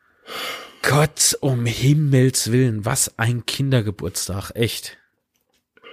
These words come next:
Äh, Theater, ein Geburtstag ist ja was Gutes, gibt's <laughs> Kuchen und so, ne?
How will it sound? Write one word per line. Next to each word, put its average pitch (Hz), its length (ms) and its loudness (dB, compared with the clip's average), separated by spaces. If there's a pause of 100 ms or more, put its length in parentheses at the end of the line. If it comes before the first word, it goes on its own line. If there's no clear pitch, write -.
(720)
Äh, 117 160 2
Theater, 110 500 2
ein 92 140 -4
Geburtstag 117 380 -2
ist 107 120 -4
ja 101 100 -2
was 104 160 -6
Gutes, 139 300 2
gibt's - 240 2
<laughs> 160 80 -2
Kuchen 147 320 0
und 110 140 -4
so, 104 180 -6
ne? 113 180 -6